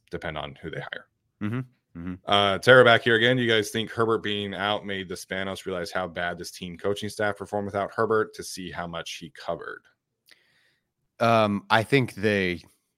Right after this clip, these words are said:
Speaker 2: definitely noticed, but I think just getting embarrassed by Pierce and Aiden O'Connell, I feel like a f-,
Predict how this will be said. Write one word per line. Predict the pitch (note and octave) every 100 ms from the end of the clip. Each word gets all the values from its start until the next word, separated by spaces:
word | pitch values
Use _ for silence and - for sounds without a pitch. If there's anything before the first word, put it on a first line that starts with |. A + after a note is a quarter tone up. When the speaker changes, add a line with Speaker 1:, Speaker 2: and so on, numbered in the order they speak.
| _ _ _ _
Speaker 2:
definitely | B2 A#2 - A#2+ G2+ G2+ F#2+ F2 - _
noticed, | G2+ G#2 A#2+ A2+ F2 F2 - - _ _
but | G#2
I | G2+
think | A#2+ G2
just | F#2+ -
getting | - G2+
embarrassed | F#2 E2 D#2+ E2+ G2+ - -
by | F2+ F2 E2+ - _ _ _ _ _ _
Pierce | F#2+ F2+ E2+ - - -
and | E2+
Aiden | F2+ F2+
O'Connell, | E2 F2+ E2+ E2 E2 _ _ _ _ - -
I | G#2+ A#2
feel | D#3
like | C#3+ G#2+ -
a |
f-, | G#2+